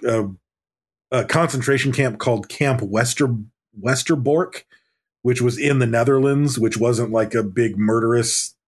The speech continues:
Auschwitz style, more of a labor camp and less of a murder camp, I believe.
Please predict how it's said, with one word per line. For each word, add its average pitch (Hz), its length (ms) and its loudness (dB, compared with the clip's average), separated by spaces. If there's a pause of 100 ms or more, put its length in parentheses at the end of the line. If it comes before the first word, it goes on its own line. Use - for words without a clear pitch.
(380)
Auschwitz 120 480 0
style, 123 680 0 (340)
more 120 220 0
of 113 60 0
a 110 40 0
labor 113 300 2
camp 120 320 0
and 98 100 -2
less 107 160 0
of 107 100 -2
a 104 80 0
murder 107 300 0
camp, 120 380 0
I 127 120 0
believe. 120 540 0